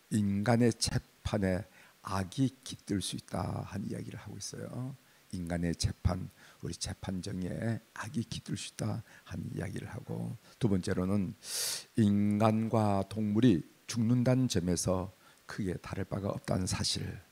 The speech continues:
아, 이 사실을 오늘 이야기하고 있으면서 동물과 인생 모두 흙에 와서 흙으로 돌아가니 살아가면서 자기 일을 즐거워하는 것보다 나은 것이 없다라고 솔로몬이 교훈한 내용을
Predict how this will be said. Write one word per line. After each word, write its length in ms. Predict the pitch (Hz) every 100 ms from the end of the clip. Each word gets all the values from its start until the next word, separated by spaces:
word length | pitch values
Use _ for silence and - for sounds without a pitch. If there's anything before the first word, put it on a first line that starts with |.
| _ - -
아, 240 | 98 107 120
이 60 |
사실을 540 | 110 - 107 147 117 113 - - -
오늘 240 | - 85 -
이야기하고 500 | - - - 98 117
있으면서 800 | - - 101 - - 107 110 - - - - -
동물과 640 | 98 92 92 90 95 95 -
인생 460 | 95 87 95 92
모두 400 | 87 98 101 110 90 - - -
흙에 400 | - 170 117 123
와서 560 | 107 104 - 113 107 - -
흙으로 540 | - 151 101 110 104
돌아가니 760 | - 95 92 98 - - 131 123 - -
살아가면서 880 | - 92 90 87 87 - 104 95 101 - - -
자기 480 | - - 95 113 113 -
일을 340 | 127 127 127 127
즐거워하는 600 | - - - - 98 -
것보다 540 | - - - 107 117 120 - - -
나은 320 | 107 98 104
것이 260 | - - -
없다라고 1300 | - - - 90 95 104 - - - 101 - 120 113 - -
솔로몬이 580 | - - 101 85 85 -
교훈한 460 | - 98 90 87 90
내용을 500 | 80 - - 117